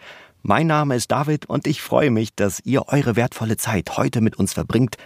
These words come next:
und neugierig auf die heutigen Inhalte seid. Heute dreht sich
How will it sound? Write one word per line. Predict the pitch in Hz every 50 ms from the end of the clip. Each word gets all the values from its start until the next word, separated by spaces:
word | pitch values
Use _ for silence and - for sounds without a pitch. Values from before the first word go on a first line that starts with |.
| - -
und | - - 175 - -
neugierig | 104 104 113 135 113 101 107 - 101 90 - -
auf | 92 -
die | - - 87 85
heutigen | 69 78 - - 95 87 90 -
Inhalte | - - 117 110 95 76 76 - - 80
seid. | 76 - - - - 131 - - _ _ _ _ _ _ _ _ _ _ -
Heute | 101 101 110 - - 190
dreht | - - - 165 160 -
sich | - - 139 135 - -